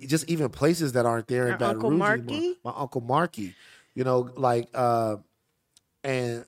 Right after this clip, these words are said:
Speaker 1: like, I can still see him, and you, you're reading it when you're doing the audiobook,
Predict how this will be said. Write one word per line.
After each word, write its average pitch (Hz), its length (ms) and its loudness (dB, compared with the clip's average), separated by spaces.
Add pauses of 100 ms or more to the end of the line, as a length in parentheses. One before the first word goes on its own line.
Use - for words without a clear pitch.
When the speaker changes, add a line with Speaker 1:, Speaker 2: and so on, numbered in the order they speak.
Speaker 1:
like, 123 200 -2
I 135 140 2
can 160 140 -8
still 131 380 4
see 233 400 -2
him, 135 240 0
and 117 120 -4
you, 123 140 4
you're 127 240 4
reading 143 540 2
it 120 180 0
when 123 140 -6
you're 123 100 2
doing 147 220 4
the 135 80 0
audiobook, 120 760 2